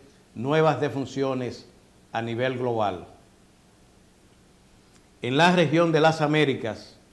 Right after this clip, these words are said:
se reportaron un millón doscientas cuarenta y seis mil ciento noventa casos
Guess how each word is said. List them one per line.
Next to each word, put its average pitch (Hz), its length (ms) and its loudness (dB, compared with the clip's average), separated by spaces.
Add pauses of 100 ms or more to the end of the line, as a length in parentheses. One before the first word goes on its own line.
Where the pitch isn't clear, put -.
(380)
se 127 280 -4
reportaron 143 880 4 (880)
un 160 240 0
millón 156 520 4
doscientas 156 720 0
cuarenta 135 480 0
y 127 60 -2
seis 123 240 -4
mil 160 260 0
ciento 160 380 -2
noventa 143 520 -2
casos 143 500 -2